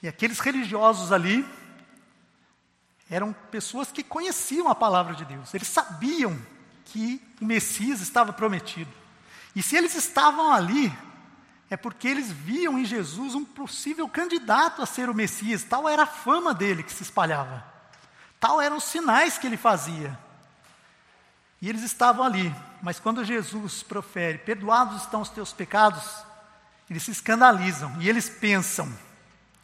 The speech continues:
Eu gosto mais dessa versão que diz que eles pensam. "Quem é este que profere blasfêmias?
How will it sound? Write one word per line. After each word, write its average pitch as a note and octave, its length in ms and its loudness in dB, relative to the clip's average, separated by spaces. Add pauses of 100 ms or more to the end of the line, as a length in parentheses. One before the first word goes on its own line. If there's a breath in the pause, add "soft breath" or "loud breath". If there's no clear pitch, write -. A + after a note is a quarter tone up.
(240 soft breath)
Eu F3 120 -8
gosto F#3 280 0
mais G3+ 200 6
dessa A#3 200 0
versão G#3 400 -4
que F#3+ 120 -8
diz F3 180 -6
que - 100 -10
eles G3 460 -10 (140)
pensam. F3 520 -2 (2500 soft breath)
"Quem D4+ 220 -4
é F#3 100 0
este F3 300 -4
que - 80 -20
profere E3+ 400 -6 (320)
blasfêmias? E3+ 1040 -8